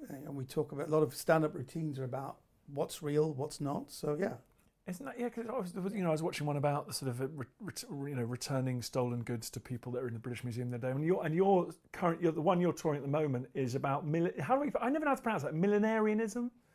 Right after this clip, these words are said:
Speaker 1: Um, millennial, millennial expectation for the
Speaker 2: Yeah,
Speaker 1: return
Speaker 2: yeah.
Speaker 1: of Christ around
Speaker 2: Yeah.
Speaker 1: eighteen, between eighteen forty-three and eighteen forty-five.
Speaker 2: How
Speaker 1: All kinds
Speaker 2: did,
Speaker 1: of madness was going on.
Speaker 2: how did you,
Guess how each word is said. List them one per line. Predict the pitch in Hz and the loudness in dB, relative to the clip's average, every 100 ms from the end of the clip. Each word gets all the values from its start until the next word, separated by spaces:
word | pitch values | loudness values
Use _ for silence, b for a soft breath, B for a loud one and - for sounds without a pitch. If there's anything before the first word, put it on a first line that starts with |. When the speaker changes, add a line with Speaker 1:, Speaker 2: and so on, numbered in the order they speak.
| b b b b b b _ - | b b b b b b _ 2
Speaker 1:
Um, | 175 175 175 180 | 6 6 4 0
millennial, | 175 196 214 233 220 185 | 4 8 8 8 8 6
millennial | 190 202 233 226 214 190 | 6 8 8 8 6 6
expectation | 175 175 - 180 - 208 196 185 | 2 -2 -2 -2 4 6 6 4
for | 139 | -2
the | 160 | 0
Speaker 2:
Yeah, | 165 | 0
Speaker 1:
return | - 190 170 | 6 6 6
Speaker 2:
yeah. | |
Speaker 1:
of | 131 | 2
Christ | - 165 143 - | 4 4 4 0
around | 160 156 147 143 | 0 2 2 -2
Speaker 2:
Yeah. | 165 | -2
Speaker 1:
eighteen, | 160 151 165 156 147 135 | -2 -2 -2 -2 -2 -4
between | 131 - 160 | -6 -6 -4
eighteen | 160 170 147 | -6 -6 -6
forty-three | 160 147 - - 160 151 | -4 -6 -10 -8 -4 -2
and | 143 | -2
eighteen | 135 139 - 143 135 | -4 -6 -8 -8 -8
forty-five. | - 151 135 - - 147 131 117 | -6 -8 -8 -10 -2 0 0 -4
Speaker 2:
How | - 160 214 | -6 -2 0
Speaker 1:
All | |
kinds | 220 180 175 | 2 2 0
Speaker 2:
did, | 135 | 0
Speaker 1:
of | 131 | -2
madness | 156 151 135 123 | -2 -2 -4 -8
was | - 139 | -10 -8
going | 143 139 | -8 -8
on. | 135 131 | -10 -8
Speaker 2:
how | 165 196 208 | -6 -4 -4
did | 196 160 | -4 -8
you, | 175 165 | -6 -6